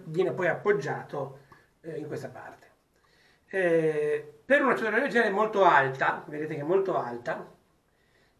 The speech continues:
e ci vuole un pennello che abbia un manico lungo. Allora io, eh, siccome, eh, eh, dobbiamo provare i pennelli che mi hanno dato per testare dalla D S Cosmetic, eh, questo super soft sintetico,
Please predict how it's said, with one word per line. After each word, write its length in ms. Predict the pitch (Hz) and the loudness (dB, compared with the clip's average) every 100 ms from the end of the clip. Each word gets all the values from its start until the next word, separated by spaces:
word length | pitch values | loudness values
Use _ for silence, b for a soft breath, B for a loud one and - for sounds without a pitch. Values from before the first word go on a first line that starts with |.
| - | -2
e 540 | 180 165 160 156 151 - | 0 0 -2 -2 -4 -6
ci 100 | 247 | -2
vuole 200 | 185 226 | 2 2
un 80 | 233 | 2
pennello 420 | 226 180 175 208 | 0 0 0 -2
che 140 | 175 | -2
abbia 180 | 151 180 | -4 -2
un 80 | 185 | 0
manico 340 | 151 175 175 | 2 0 0
lungo. 260 | 165 139 156 | -2 -2 0
Allora 180 | 190 180 | 2 2
io, 680 | 214 180 160 160 143 147 143 | 2 2 2 -4 -6 -6 -8
eh, 40 | |
siccome, 400 | - 202 175 143 | -6 0 0 0
eh, 520 | 151 139 135 131 131 b b b b | -6 -6 -8 -8 -10 b b b b
eh, 180 | - 139 131 | -14 -12 -8
dobbiamo 240 | 151 165 | -4 -4
provare 320 | 160 160 180 | -2 2 2
i 60 | 165 | 2
pennelli 440 | 165 151 180 170 | -2 -2 0 0
che 60 | 147 139 | -2 -6
mi 120 | 139 | -4
hanno 100 | 139 | -4
dato 140 | 156 175 | -6 -8
per 140 | 143 | -10
testare 640 | 135 165 - 185 143 135 185 | -10 -12 -2 0 2 0 -2
dalla 420 | 147 139 135 127 | -4 -4 -6 -8
D 160 | 127 147 | -10 -10
S 180 | 147 139 | -8 -10
Cosmetic, 680 | 147 151 139 117 - - 208 b b b b b _ | -10 -10 -10 -10 -12 -12 -16 b b b b b _
eh, 720 | 160 143 139 139 135 127 123 | -6 -4 -4 -4 -6 -6 -10
questo 220 | - 170 | -6 -6
super 320 | 170 269 214 - | -4 -4 -4 -6
soft 640 | - 180 - - 220 180 | -4 -6 -6 -8 -8 -8
sintetico, 840 | - 160 139 120 139 156 226 - | -10 -10 -10 -10 -12 -10 -12 -12